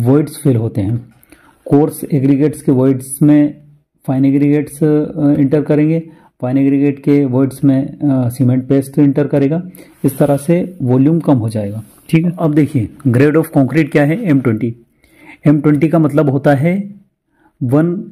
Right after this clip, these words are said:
रेशियो वन पॉइंट फ़ाइव रेशियो थ्री, यानी कि इसमें cement, sand और aggregate का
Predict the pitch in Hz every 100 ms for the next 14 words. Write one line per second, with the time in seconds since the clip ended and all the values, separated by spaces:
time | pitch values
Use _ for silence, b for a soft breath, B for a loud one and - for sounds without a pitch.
0 | 147 123 139 - 156 127 139 135 151 143
1 | 160 160 143 127 165 165 131 117 - -
2 | - 131 131 147 143 165 151 143 147 147
3 | - 131 143 151 143 147 143 143 147 147
4 | 123 127 131 143 - 147